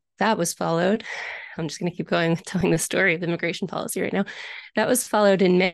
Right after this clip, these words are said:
May with a new policy from the Biden administration that essentially denied the asylum claims of anyone who entered the U S not at a port of entry with, with an appointment. Um, and so if you crossed illegally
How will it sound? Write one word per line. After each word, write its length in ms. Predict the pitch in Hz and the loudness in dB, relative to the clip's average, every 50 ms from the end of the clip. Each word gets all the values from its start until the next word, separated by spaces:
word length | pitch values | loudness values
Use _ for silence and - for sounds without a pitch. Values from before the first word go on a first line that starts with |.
| _ - | _ -8
May 360 | - 214 196 185 175 175 175 _ _ _ _ _ _ _ _ _ _ - | -2 0 2 2 2 2 0 _ _ _ _ _ _ _ _ _ _ -4
with 440 | 196 185 175 170 170 165 - - - - | 0 0 2 2 0 -2 -4 -12 -12 -2
a 80 | - 175 | 0 4
new 240 | 180 214 277 330 330 | 6 6 6 6 4
policy 380 | - 233 202 180 170 - - | 2 0 0 0 0 -2 -4
from 160 | 160 - - 180 | -6 -2 -2 -2
the 80 | 170 | 0
Biden 260 | 165 165 165 160 170 | 0 0 0 0 0
administration 880 | 170 165 175 175 170 165 - - 160 165 - 175 160 156 160 175 202 - - _ - | -2 0 0 0 0 0 0 -2 -2 -2 0 -2 -2 -2 -2 -4 -6 -12 -14 _ 0
that 220 | 185 175 175 - - | 0 2 2 2 0
essentially 640 | 202 202 - 269 277 269 - 254 220 190 180 170 165 _ _ _ _ _ _ _ _ _ _ _ _ _ - | -2 0 2 4 4 4 4 4 4 4 2 0 -4 _ _ _ _ _ _ _ _ _ _ _ _ _ 0
denied 400 | - 202 196 196 190 202 220 220 | 2 4 4 4 2 2 0 0
the 140 | 214 214 208 | 0 0 -2
asylum 400 | 185 - 190 180 185 185 180 175 | 0 0 0 0 2 2 0 -2
claims 340 | 180 190 170 165 165 160 - | -2 -2 -2 -2 -2 -4 -6
of 100 | 165 - | -4 -4
anyone 380 | - 175 180 175 175 175 170 | -2 0 0 0 0 0 -2
who 200 | 165 - 175 170 - | -4 -4 -4 -4 -2
entered 540 | - 175 175 175 - 185 170 170 170 170 - | -2 -2 -2 -2 -2 0 0 0 -2 -2 -2
the 100 | - 175 | -4 -4
U 220 | 175 170 160 160 | -2 -2 -2 0
S 300 | 160 160 160 156 - - | 0 0 -2 -4 -4 -4
not 400 | - 160 - - 180 180 180 - - | -4 -2 0 0 0 0 -2 -4 -4
at 160 | - - 180 | -4 -2 -2
a 60 | 175 160 | -2 -2
port 200 | - - 170 175 | 0 0 0 2
of 60 | 170 | 2
entry 360 | 170 165 160 - 165 160 165 | 0 -2 -2 -2 -2 -2 -2
with, 200 | 160 156 156 - - _ - - - | -2 -4 -6 -8 -18 _ -16 -14 -8
with 160 | - 175 170 | -8 -6 -4
an 80 | - 147 | -4 -6
appointment. 500 | - - - 165 156 160 - - - - _ - - _ _ - - - - - - - - - - _ _ _ _ _ - | -4 -2 -4 -4 -4 -4 -4 -6 -6 -6 _ -20 -20 _ _ -20 -20 -20 -20 -20 -20 -20 -20 -20 -20 _ _ _ _ _ -4
Um, 360 | - 170 170 170 - - - - _ - | -2 0 0 0 0 -2 -4 -6 _ -2
and 180 | 190 180 180 175 | 0 0 0 2
so 200 | - - 170 165 | 2 2 2 2
if 120 | 160 - | 2 2
you 120 | 175 165 165 | 0 -2 -2
crossed 420 | - - 208 208 214 208 - - | 0 0 2 2 2 0 0 -2
illegally 640 | 180 175 202 220 190 185 180 170 160 160 160 165 170 | 0 2 2 2 2 2 2 2 2 0 -2 -6 -10